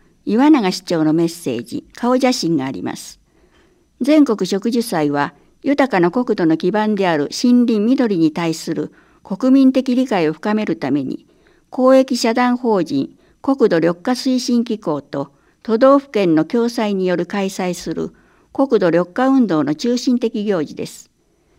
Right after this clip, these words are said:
滋賀県では、昭和五十年に現在の栗東市、金瀬山、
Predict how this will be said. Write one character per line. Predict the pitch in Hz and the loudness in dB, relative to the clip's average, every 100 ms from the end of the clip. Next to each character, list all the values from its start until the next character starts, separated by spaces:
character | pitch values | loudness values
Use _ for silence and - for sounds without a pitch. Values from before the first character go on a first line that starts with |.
| _ _ - - _ - - _ _ _ - - - | _ _ -20 -20 _ -20 -20 _ _ _ -20 -20 -12
滋 | - 240 | 0 4
賀 | 302 | 4
県 | 277 190 | 2 0
で | 156 156 | 0 0
は、 | 156 - _ _ | -2 -6 _ _
昭 | - 277 285 | -4 2 2
和 | 285 | 2
五 | 262 262 | 2 2
十 | 269 214 | 2 2
年 | 175 156 | 2 2
に | 147 139 143 | 2 0 -2
現 | 233 294 233 | 2 4 4
在 | 202 170 | 2 2
の | 151 | 0
栗 | 143 180 180 - | 0 -4 -6 -6
東 | 254 190 | -6 -4
市、 | - 120 - _ _ _ | -8 -8 -8 _ _ _
金 | - 254 269 | -4 2 4
瀬 | 262 233 | 4 2
山、 | 214 180 160 | 0 -2 -4